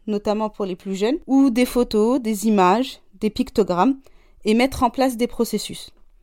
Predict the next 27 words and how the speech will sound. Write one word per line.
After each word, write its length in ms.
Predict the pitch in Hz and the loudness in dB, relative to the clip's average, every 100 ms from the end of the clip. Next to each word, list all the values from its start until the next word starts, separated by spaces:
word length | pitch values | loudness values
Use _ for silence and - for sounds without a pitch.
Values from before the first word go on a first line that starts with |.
| - - - | -20 -20 -4
Par 100 | 185 | -2
exemple, 360 | 175 196 262 269 | 0 2 0 0
tous 120 | 233 | -2
les 120 | 196 | 0
vendredis 420 | 196 196 202 180 | 2 2 0 -2
soirs, 440 | - 220 226 254 - - - _ - | -4 0 2 0 -6 -20 -20 _ -14
remplir 480 | 190 208 220 240 240 | -4 -2 -2 0 0
le 100 | 220 | 0
porte-vue 800 | 190 214 - 214 196 185 233 262 | -2 -4 -4 -4 -4 -2 -2 -2
de 300 | 214 202 208 | -2 -2 0
nouvelles 400 | 220 214 214 208 | 0 0 0 -2
feuilles 240 | - 214 208 | 0 -2 0
blanches. 360 | 180 160 - - _ | -2 -4 -10 -18 _
Vérifier 480 | 202 220 226 - 269 | -2 0 0 0 0
que 100 | 269 | 0
le 160 | 208 196 | 2 2
matériel 600 | 208 214 233 220 202 208 | 2 0 -2 0 0 0
nécessaire 500 | 214 233 220 220 - | -2 -4 -4 -4 -4
pour 160 | 196 | -6
la 100 | 190 | -6
semaine 360 | - - 220 214 | -6 -4 -2 -4
suivante 480 | - 202 208 269 - - - - _ - | -6 -4 -4 -4 -8 -20 -20 -20 _ -6
est 120 | 196 | -4
bien 200 | 190 220 | -2 -2
à 80 | 226 | -2
sa 200 | - 214 | -2 -2
place. 360 | 202 160 - | -2 -4 -8